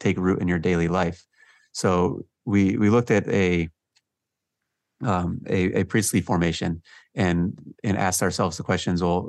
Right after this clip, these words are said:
we looked at the pillars of formation that, that, that the the plan for, plan for p-, priestly formation uses, and we articulated it in a way that, that is really more lay oriented. So we tried to build something from the ground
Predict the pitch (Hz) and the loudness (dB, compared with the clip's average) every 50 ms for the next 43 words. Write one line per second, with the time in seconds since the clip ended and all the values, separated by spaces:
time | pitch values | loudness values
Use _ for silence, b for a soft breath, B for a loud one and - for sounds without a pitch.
0 | - 131 - 110 104 117 113 113 - - 98 - 104 92 95 92 90 87 95 90 | -4 -2 2 2 4 4 2 0 -2 -10 -4 0 2 2 4 2 2 2 0 0
1 | 87 - 104 98 90 90 87 - 95 90 87 85 87 87 87 87 80 85 95 90 | 0 0 0 2 2 2 0 0 0 0 0 0 0 0 0 0 0 0 0 -2
2 | 85 110 98 95 - 87 95 87 85 85 95 90 87 82 B B B B B B | 0 -2 -4 -4 -4 -2 -2 -2 0 0 0 0 0 -2 B B B B B B
3 | B _ _ - 92 87 85 87 87 87 95 - - - - 101 90 - 92 85 | B _ _ -2 0 2 2 2 2 0 0 -4 -8 -4 -2 -2 -2 -2 -4 -8
4 | - _ - 123 - - - 104 98 87 - 117 - - - - - 110 98 - | -10 _ -10 -10 -6 -2 -2 0 0 0 0 -2 -4 -4 -8 -4 -2 -2 -2 0
5 | - 95 - - 92 92 90 85 - - 90 90 87 87 92 92 90 85 101 95 | -2 -4 -2 0 0 0 0 0 0 -2 0 0 0 0 0 0 0 0 0 0
6 | 90 87 B B B B B - 113 104 95 - 117 - 117 107 101 107 101 98 | 0 0 B B B B B 0 0 0 2 0 -2 0 0 2 2 4 4 4
7 | 92 95 95 - 98 95 95 92 92 92 90 90 90 90 87 98 92 90 90 82 | 4 2 2 2 2 2 2 2 2 2 2 2 2 0 0 0 0 0 0 -2
8 | B B B B B B - 98 92 95 92 87 87 - - - 107 98 98 95 | B B B B B B -2 0 2 4 2 2 0 -4 -4 0 2 2 4 4
9 | 95 95 95 92 92 90 92 104 101 92 92 92 92 90 90 90 - 92 92 92 | 4 4 4 2 2 2 2 0 0 0 0 2 2 2 2 2 2 2 2 4
10 | 90 87 85 82 92 90 82 - - 95 90 87 82 85 - - 107 98 101 85 | 4 2 2 0 -2 -4 -4 -4 -2 0 0 0 0 -2 -2 -2 0 0 0 0
11 | 82 107 98 98 90 - - 110 92 - 98 92 85 - 98 85 87 82 85 95 | 2 2 2 2 2 0 -2 -2 -2 -2 -2 -2 -2 -2 -2 -2 -2 -2 -2 -2
12 | 92 92 92 95 90 | 0 0 0 0 -2